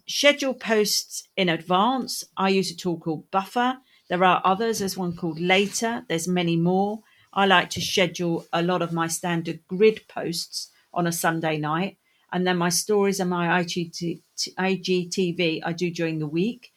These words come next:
So mix it up. But I would, um, try and keep your grid quite pretty and schedule those posts.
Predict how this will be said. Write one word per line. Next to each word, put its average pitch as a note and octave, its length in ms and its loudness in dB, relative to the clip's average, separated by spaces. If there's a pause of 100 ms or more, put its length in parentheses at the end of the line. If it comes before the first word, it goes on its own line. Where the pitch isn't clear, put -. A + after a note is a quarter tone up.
(360)
So G3 460 4 (140)
mix G#3+ 320 -2
it G3+ 100 0
up. E3+ 220 4
But F3+ 140 0
I F#3+ 120 4
would, A3+ 500 4
um, F3 320 2
try G#3 180 0
and G3 100 0
keep - 180 -6
your E3+ 100 -6
grid G3 300 2
quite F3 340 -4
pretty B3+ 540 -4 (420)
and E3+ 180 0
schedule E3+ 380 2
those D3 220 -2
posts. - 640 -6